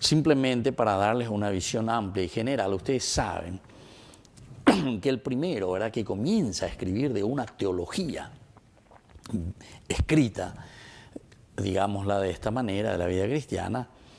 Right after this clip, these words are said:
es justamente San Pablo. Y San Pablo es parenético, además dice la parenético, parenético dice la de erea, ¿verdad? O lo que vos sos por esencia,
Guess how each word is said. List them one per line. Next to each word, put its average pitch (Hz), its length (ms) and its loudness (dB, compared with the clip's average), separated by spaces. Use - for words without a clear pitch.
es 120 120 2
justamente 131 500 2
San 98 220 -2
Pablo. 92 480 -2
Y 95 100 -2
San 98 200 0
Pablo 180 280 2
es 110 120 -2
parenético, 113 800 0
además 110 200 2
dice 123 240 2
la 117 80 2
parenético, 95 600 -2
parenético 117 680 0
dice 104 240 0
la 110 180 0
de 147 560 4
erea, 120 680 2
¿verdad? 104 320 0
O 107 80 4
lo 110 120 4
que 104 100 0
vos 113 300 0
sos - 320 -2
por 104 140 0
esencia, 143 600 -2